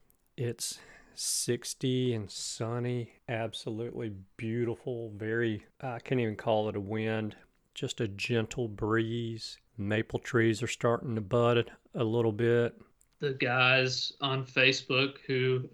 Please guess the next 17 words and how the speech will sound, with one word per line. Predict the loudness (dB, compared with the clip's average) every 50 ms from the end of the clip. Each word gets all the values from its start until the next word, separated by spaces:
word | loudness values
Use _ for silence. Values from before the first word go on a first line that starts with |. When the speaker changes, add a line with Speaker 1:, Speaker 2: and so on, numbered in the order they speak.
| -10 -2
Speaker 2:
had | 2 4 4
a | 4 4
turkey | 2 2 0 0 0 0 -2 -2
strutting | -2 0 2 4 4 4 4 2 2 0
on | -2 -2
their | -2 -2 -2
trail | -2 0 2 4 4 4 4
cam | 2 2 4 4 4 2 2 0
are | -4
posting | -4 -2 -2 -2 -2 -2 -2 -4 -2 -2
about | -2 0 2 0 0 0 0
how | 0 0 2
they'll | 2 2 4
be | 4 4 4
gobbled | 4 4 4 6 6 4 4 2 2
out. | 2 2 2 2 2 2 2 0 -2 -4 -8 _ _ _ _ _ _ _
Speaker 1:
Everywhere. | 2 4 6 6 6 4 4 4 6 8 10 10 8 10 10 8 10 10 10 10 10 10